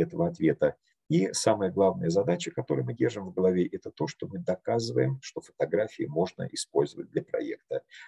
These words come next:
Ну и поскольку это у нас голосовое сообщение, у нас была, э, вводная фраза какая-то, естественно, у нас должна быть и некая заключительная фраза. Любая, которая докажет,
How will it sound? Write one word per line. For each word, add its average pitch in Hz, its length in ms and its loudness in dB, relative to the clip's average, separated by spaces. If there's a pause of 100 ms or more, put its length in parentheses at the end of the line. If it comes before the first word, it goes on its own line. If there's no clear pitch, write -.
(120)
Ну 165 140 2
и 214 40 6
поскольку 107 500 2
это 87 140 -2
у 78 60 -6
нас 78 120 -2
голосовое 73 540 -2
сообщение, 165 560 -2
у 135 140 -6
нас 80 180 2
была, 76 400 4 (420)
э, - 60 0
вводная 156 720 4
фраза 127 320 2
какая-то, 170 540 2
естественно, 160 480 -2
у 185 60 0
нас 208 80 0
должна 73 280 4
быть - 220 -10
и - 40 -8
некая 101 280 -2
заключительная - 640 -8
фраза. - 400 -4 (320)
Любая, 113 440 2
которая 80 460 -4
докажет, - 460 -4